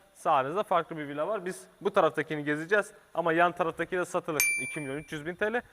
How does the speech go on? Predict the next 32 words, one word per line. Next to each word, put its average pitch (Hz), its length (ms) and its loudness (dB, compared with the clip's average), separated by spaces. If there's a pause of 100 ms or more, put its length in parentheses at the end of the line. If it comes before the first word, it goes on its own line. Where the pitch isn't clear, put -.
(120)
Arkadaki 156 520 -2
iki - 160 -10
milyon 180 180 -4
üç 185 140 -12
yüz 180 120 -4
elli. 202 220 0 (260)
Şu 202 180 -2
an 185 120 0
tanıtacağımız 185 640 -2
da 240 80 -4
iki - 280 -6
milyon 202 260 -2
iki 196 200 -6
yüz 180 140 -2
elli 175 200 4
bin 156 100 2
T 123 220 2
L. 104 80 -2 (380)
Bahçe 226 400 6
alanları, 185 440 2 (200)
müstakil 208 520 -2
bahçeleri, 180 520 2
kullanım 165 520 0
alanları 156 480 0
var 120 120 4
arkadaşlar. 135 560 -2 (280)
Burası 156 460 0 (200)
bu 165 260 -2
villaya 127 340 4
ait. 135 240 4 (240)
Yan 147 240 2
tarafında 147 600 2